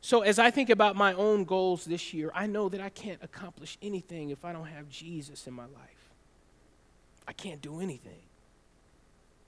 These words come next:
if I don't have the Lord helping me, right? And I think one of the things that we have to couple with that is this idea of prayer.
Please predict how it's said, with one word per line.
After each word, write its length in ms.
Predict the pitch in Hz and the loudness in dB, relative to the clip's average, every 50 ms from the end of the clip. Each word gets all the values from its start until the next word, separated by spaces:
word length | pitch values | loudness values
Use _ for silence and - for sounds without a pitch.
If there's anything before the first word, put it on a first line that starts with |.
| _ _ | _ _
if 140 | - - 180 | -12 -10 -8
I 60 | 165 | -8
don't 140 | 170 165 156 | -8 -8 -8
have 140 | 180 156 | -8 -8
the 60 | 143 156 | -10 -8
Lord 280 | 156 165 156 156 147 | -6 -6 -6 -6 -8
helping 360 | 139 170 151 131 - 127 120 | -10 -12 -12 -12 -14 -16 -16
me, 100 | 120 117 - _ _ _ _ _ _ _ _ _ _ _ _ _ _ - | -16 -18 -20 _ _ _ _ _ _ _ _ _ _ _ _ _ _ -18
right? 280 | - 131 139 151 151 - _ _ _ _ _ _ _ _ - _ _ _ | -14 -12 -10 -10 -10 -12 _ _ _ _ _ _ _ _ -20 _ _ _
And 80 | - 139 | -12 -10
I 20 | |
think 240 | 139 139 190 160 147 | -4 -4 -4 -2 0
one 100 | 180 185 | 0 2
of 100 | 180 170 | 2 0
the 60 | 160 | 0
things 240 | 147 185 175 160 151 | 0 0 0 0 0
that 60 | - | -2
we 140 | 156 156 156 | -2 -2 0
have 160 | 160 160 - | 0 -2 -2
to 60 | - 147 | -4 -8
couple 360 | - - 190 156 - 160 151 | -6 -4 -4 -2 -2 -2 -2
with 240 | 147 156 151 - - | 0 0 -2 -2 -2
that 220 | 143 131 127 127 | -4 -2 -2 -4
is 120 | 131 127 | -6 -6
this 200 | - 143 139 - - - | -8 -10 -12 -10 -8 -6
idea 600 | 135 131 123 123 - 131 127 123 123 123 127 123 - - _ _ _ - - _ _ _ _ _ - | -6 -6 -6 -6 -8 -6 -6 -6 -6 -6 -8 -10 -12 -18 _ _ _ -20 -20 _ _ _ _ _ -10
of 160 | 127 120 - | -10 -10 -10
prayer. 440 | - - - - 139 120 117 117 - | -14 -10 -4 -2 -2 -2 -2 -4 -8